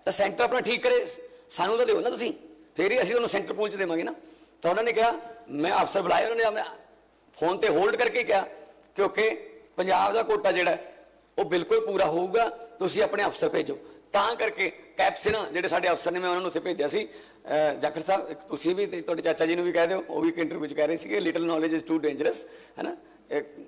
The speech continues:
ਜ਼ਰੂਰੀ ਨਹੀਂ ਹੁੰਦਾ ਕਿ ਮੁੱਖ ਮੰਤਰੀ ਜਾ ਕੇ ਹੀ ਮਿਲੇ ਨੱਡਾ ਨੂੰ। ਫੋਨ ਤੇ ਗੱਲ ਹੋ ਗਈ ਤਾਂ ਉਹਨਾਂ ਨੇ ਕਿਹਾ, "ਮੈਨੂੰ ਅਫਸਰ ਭੇਜੋ,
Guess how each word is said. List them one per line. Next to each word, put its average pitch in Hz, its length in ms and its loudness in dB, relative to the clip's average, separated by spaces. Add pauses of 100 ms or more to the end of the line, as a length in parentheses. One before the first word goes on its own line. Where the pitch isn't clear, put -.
ਜ਼ਰੂਰੀ 170 340 2
ਨਹੀਂ 214 100 2
ਹੁੰਦਾ 214 240 4
ਕਿ 175 100 0
ਮੁੱਖ 170 200 0
ਮੰਤਰੀ 170 400 0 (260)
ਜਾ 165 200 2
ਕੇ 165 120 -2
ਹੀ 190 40 2
ਮਿਲੇ 170 440 2 (120)
ਨੱਡਾ 147 260 -2
ਨੂੰ। 165 220 0 (460)
ਫੋਨ 170 220 2
ਤੇ 208 120 2
ਗੱਲ 202 160 4
ਹੋ 160 140 4
ਗਈ 220 100 0
ਤਾਂ 247 120 2
ਉਹਨਾਂ 220 280 2
ਨੇ 247 100 2
ਕਿਹਾ, 214 240 2
"ਮੈਨੂੰ 226 260 2
ਅਫਸਰ - 220 -2
ਭੇਜੋ, 208 360 2